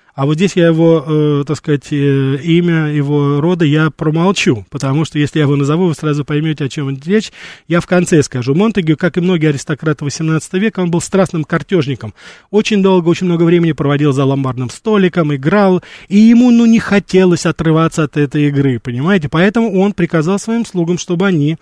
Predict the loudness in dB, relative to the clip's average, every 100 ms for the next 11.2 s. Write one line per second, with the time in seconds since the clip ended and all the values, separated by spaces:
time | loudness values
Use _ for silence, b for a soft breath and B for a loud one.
0 | _ -6 -4 0 2 2 0 -4 -4 -2
1 | -2 -4 -8 B B B B 0 2 2
2 | 2 2 4 4 4 2 0 -2 0 2
3 | 4 2 0 0 2 2 0 0 2 2
4 | 2 0 0 -4 -4 -2 -2 -6 b b
5 | b -2 -2 -2 0 2 2 0 -10 _
6 | _ _ _ b b b -8 -2 0 0
7 | -4 -2 0 0 0 2 2 2 2 2
8 | 0 0 2 2 2 0 2 2 4 0
9 | -2 0 2 0 0 -2 -2 -2 -2 -2
10 | -6 -6 -6 -6 -6 -6 -8 -8 -4 0
11 | -2